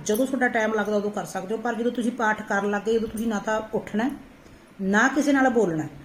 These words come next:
ਪੰਜ ਪਾਠ ਚੌਪਈ ਦੇ ਕਰਕੇ ਹੀ ਤੁਸੀਂ ਉੱਠਣੇ ਆ। ਸਿਰਫ ਅੱਧੇ ਘੰਟੇ ਦੇ ਵਿੱਚ ਇਹ ਪੰਜੇ ਪਾਠ ਹੋ ਜਾਂਦੇ ਆ।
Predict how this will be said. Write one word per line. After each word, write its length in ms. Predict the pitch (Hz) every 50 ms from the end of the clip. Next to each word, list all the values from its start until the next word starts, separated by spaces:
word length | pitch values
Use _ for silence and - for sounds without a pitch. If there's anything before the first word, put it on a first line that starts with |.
| - - - - - -
ਪੰਜ 260 | 277 277 277 269 254
ਪਾਠ 340 | 294 285 285 262 254 208 -
ਚੌਪਈ 240 | 262 254 254 240 240
ਦੇ 120 | 208 247
ਕਰਕੇ 460 | 254 254 - 226 208 208 - - 233 226
ਹੀ 120 | 220 247
ਤੁਸੀਂ 260 | 240 240 202 190 233
ਉੱਠਣੇ 300 | 202 - - - 196 214
ਆ। 60 | 233
ਸਿਰਫ 260 | 220 - 247 247 - 277 - - -
ਅੱਧੇ 260 | 240 226 226 294 311
ਘੰਟੇ 280 | 302 302 294 269 - 233
ਦੇ 100 | 208 226
ਵਿੱਚ 220 | 214 214 - -
ਇਹ 60 | 233 233
ਪੰਜੇ 300 | 233 233 208 180 196 196
ਪਾਠ 280 | 196 190 175 175 175
ਹੋ 140 | 202 226 202
ਜਾਂਦੇ 280 | 165 139 127 131 147
ਆ। 40 | 147